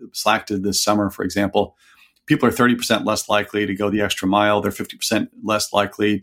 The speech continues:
to try to, you know, take care of a customer's need after hours if they don't feel that their management team trusts them. And so as an executive, it's really <laughs> important to understand that what you're really trying to do is say to people,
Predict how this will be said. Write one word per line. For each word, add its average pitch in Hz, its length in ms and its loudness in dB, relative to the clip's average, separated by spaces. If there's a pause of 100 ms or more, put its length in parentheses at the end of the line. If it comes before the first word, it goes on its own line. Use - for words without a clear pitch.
to 101 340 -2 (400)
try 113 200 2
to, 104 280 0
you - 80 0
know, 101 100 0
take 101 220 -2
care 104 100 2
of 101 60 2
a 101 60 -2
customer's 104 440 0
need 107 200 2
after 98 340 0
hours 101 560 0 (540)
if 139 300 0
they 120 100 2
don't 117 200 -4
feel 107 260 2
that 101 100 -4
their 104 100 0
management 98 380 -2
team 92 240 -2
trusts - 480 -6
them. - 320 -8 (480)
And 113 140 0
so 120 260 4
as 123 220 0
an 120 60 2
executive, 113 580 0
it's 101 140 -6
really 127 200 2
<laughs> - 0 -
important 113 480 0
to 101 80 2
understand 104 640 0
that 98 160 -2 (120)
what 131 200 2
you're 127 80 6
really 120 420 4
trying 110 220 0
to 95 60 0
do 110 460 4
is 104 300 0
say 120 220 2
to 123 80 0
people, 98 560 -4